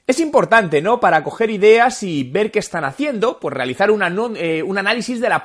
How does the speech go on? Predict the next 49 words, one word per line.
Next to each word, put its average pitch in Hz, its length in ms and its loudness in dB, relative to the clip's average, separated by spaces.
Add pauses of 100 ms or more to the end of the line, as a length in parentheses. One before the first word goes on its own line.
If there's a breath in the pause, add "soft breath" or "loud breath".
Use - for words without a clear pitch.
páginas 202 440 -6
de 165 80 -2
fans 233 480 -2 (100)
de 147 140 -8
tus 135 140 -8
competidores. 135 840 0
Para 214 180 6
ello 294 160 0
puedes 269 300 -6
apoyarte 208 540 0
en 233 100 -2
distintas 208 880 -4
herramientas. 143 580 -2
Una 285 140 0
de 233 140 4
ellas 254 500 -2
es, 185 420 -4
eh, 147 240 0
sherpstat - 1600 -2
punto 196 420 -2
com, 285 240 4
¿no? 240 180 -2
Te 185 100 -2
dejo 180 200 0
en 196 80 2
la 175 80 4
descripción 170 500 -2
del 165 140 0
vídeo 214 340 2 (280 loud breath)
el 156 120 0
enlace 165 400 0
para, 143 400 2
para 131 180 -4
que 143 80 -8
la 127 120 -2
pue-, 165 200 -4
para 143 160 -2
que 135 80 -6
puedas 175 200 2
acceder 156 320 -2
a - 20 -2
esta 151 140 -6
herramienta. 254 480 -2 (300 loud breath)
Y 269 100 -2
esta 294 240 -4
te 247 80 -2
va 247 80 4
a 247 80 -2
permitir 247 760 -2